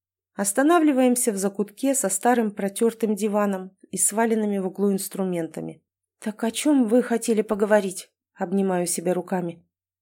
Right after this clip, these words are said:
Дядя щурится, прежде чем ответить. Чешет зубы языком. «О браке твоем, Наталья. Появился шанс все исправить, а тебе уехать. В Черногорию или куда ты там мечтала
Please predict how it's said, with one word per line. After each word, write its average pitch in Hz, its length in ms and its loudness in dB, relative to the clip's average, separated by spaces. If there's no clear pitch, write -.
Дядя 247 320 4
щурится, 180 560 -4
прежде 175 400 -6
чем 180 220 -4
ответить. 180 560 -8
Чешет 262 460 0
зубы 196 300 -2
языком. 185 640 -4
«О - 180 0
браке 233 460 2
твоем, 214 440 0
Наталья. 180 640 -4
Появился 254 640 2
шанс 269 380 0
все 262 340 2
исправить, 254 760 0
а - 100 -6
тебе 202 340 -2
уехать. 220 680 0
В - 100 -20
Черногорию 233 1000 2
или 190 240 -4
куда 202 320 0
ты 196 120 -4
там 180 280 -2
мечтала 180 680 -2